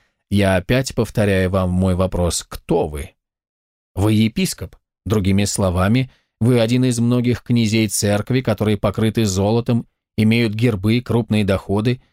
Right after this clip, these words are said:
Динское епископство дает пятнадцать тысяч франков, десять тысяч случайных доходов, итого двадцать пять тысяч.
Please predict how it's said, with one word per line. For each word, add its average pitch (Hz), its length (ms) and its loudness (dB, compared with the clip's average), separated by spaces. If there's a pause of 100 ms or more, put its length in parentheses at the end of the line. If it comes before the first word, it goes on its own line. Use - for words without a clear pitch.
(240)
Динское 151 640 0
епископство 131 880 -2
дает 127 300 0
пятнадцать 135 560 -2
тысяч 131 320 -2
франков, 92 680 -2
десять 110 440 0
тысяч 113 360 -2
случайных 107 640 0
доходов, 101 500 -2
итого 101 380 0 (240)
двадцать 107 480 0
пять 135 220 -2
тысяч. - 440 -6